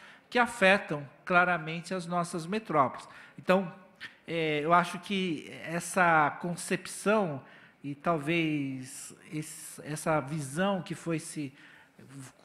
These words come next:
fortalecendo, que só os estados podem tratar assuntos metropolitanos, infelizmente, né, gerou também, no caso da própria elaboração do Estatuto da Cidade, uma visão equivocada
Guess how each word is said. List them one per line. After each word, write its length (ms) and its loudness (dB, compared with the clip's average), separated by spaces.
fortalecendo, 1000 -2
que 140 -12
só 200 0
os 120 -2
estados 400 0
podem 220 -4
tratar 240 -4
assuntos 260 -8
metropolitanos, 680 -4
infelizmente, 880 -6
né, 160 -8
gerou 480 2
também, 580 -4
no 240 -6
caso 680 2
da 960 0
própria 280 4
elaboração 480 0
do 60 -10
Estatuto 540 -8
da 120 -6
Cidade, 600 0
uma 220 2
visão 800 0
equivocada 1080 0